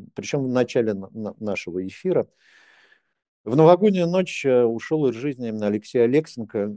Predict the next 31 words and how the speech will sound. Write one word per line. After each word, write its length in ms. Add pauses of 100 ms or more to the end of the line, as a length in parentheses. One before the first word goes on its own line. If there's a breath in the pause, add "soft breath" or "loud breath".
(120)
э, 420 (280)
который 340
многим 400
известен 400
в 80
первую 280
очередь, 380 (160)
э, 220 (180)
как, 280 (200)
э, 300 (100)
журналист, 720
обозреватель 920
многих 460
изданий, 500
который, 360
кстати, 400
довольно 300
большую 320
часть 240
жизни 300
посвятил, 640 (580 soft breath)
э, 400
журналистике, 840
глянцевой 640
журналистике, 680
в 60
частности, 560
это 260
Джей 320
Кью, 360
сноп. 400